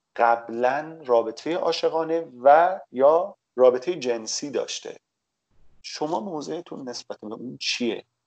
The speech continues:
و خب اکثر بچه‌ها تو اون جمع که آدمای تحصیل کرده این، آدمایی ان که به جز یکیشون بقیه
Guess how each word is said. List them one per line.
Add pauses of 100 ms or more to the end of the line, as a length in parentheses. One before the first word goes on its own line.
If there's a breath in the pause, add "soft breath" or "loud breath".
(400)
و (460)
خب (500)
اکثر
بچه‌ها (320)
تو
اون
جمع (500)
که
آدمای
تحصیل
کرده
این،
آدمایی
ان
که (540)
به
جز
یکیشون
بقیه